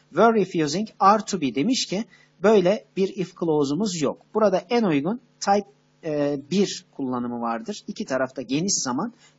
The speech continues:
Bolu şıkkıdır. Hiç anlama bakmadan if clause Bolu şıkkını mekanik olarak işaretleyip geçebiliriz. Bağlaç sorulan sorularda iki cümle arasında virgülle birleştirilmiş iki cümle arasındaki anlam bağlantısına bakmamız gerekir.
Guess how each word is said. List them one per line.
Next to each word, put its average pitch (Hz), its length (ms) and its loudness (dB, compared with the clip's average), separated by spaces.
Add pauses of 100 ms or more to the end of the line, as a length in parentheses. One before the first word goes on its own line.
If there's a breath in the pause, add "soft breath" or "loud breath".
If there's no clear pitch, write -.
Bolu 269 200 4
şıkkıdır. 120 380 -6
Hiç - 280 -8
anlama 175 420 -2
bakmadan 214 500 -2 (300 soft breath)
if 240 240 -6
clause 185 340 -4 (100)
Bolu 214 180 2
şıkkını 135 340 -8
mekanik 165 460 -6
olarak 127 340 -6
işaretleyip 143 680 -6
geçebiliriz. 220 680 -4 (1400 loud breath)
Bağlaç 160 480 2
sorulan 143 340 -2
sorularda 151 800 0
iki 226 300 -10
cümle 175 360 -4
arasında 120 600 -4
virgülle 135 540 -4
birleştirilmiş 117 680 -10
iki 208 200 -10
cümle 156 260 -6
arasındaki 143 640 -6
anlam 185 440 -4
bağlantısına 127 600 -4
bakmamız 110 460 -10
gerekir. 104 440 -12